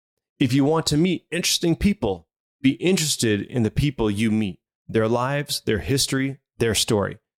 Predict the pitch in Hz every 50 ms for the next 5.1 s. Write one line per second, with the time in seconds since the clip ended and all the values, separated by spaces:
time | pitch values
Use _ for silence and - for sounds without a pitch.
0 | _ _ _ _ - - - - 139 131 - - 277 - - - 165 - 185 175
1 | 170 156 131 117 117 117 117 101 92 90 117 117 120 127 - 131 127 - - -
2 | - 110 104 92 - 107 117 117 104 135 151 165 175 170 165 143 - - 151 135
3 | - 107 101 - - 123 113 110 107 - - - 156 135 110 101 - _ _ 131
4 | 117 123 127 - - 135 117 110 104 101 98 - - 110 98 - 104 98 90 -
5 | -